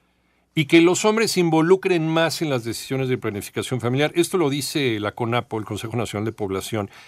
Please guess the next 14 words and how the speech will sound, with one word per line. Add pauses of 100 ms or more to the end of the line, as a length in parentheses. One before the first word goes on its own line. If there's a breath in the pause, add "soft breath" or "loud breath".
(160 loud breath)
y
el
Instituto
Nacional
de
Estadística
y
Geografía,
el
inegi. (460 soft breath)
Para
dos
mil
veintiuno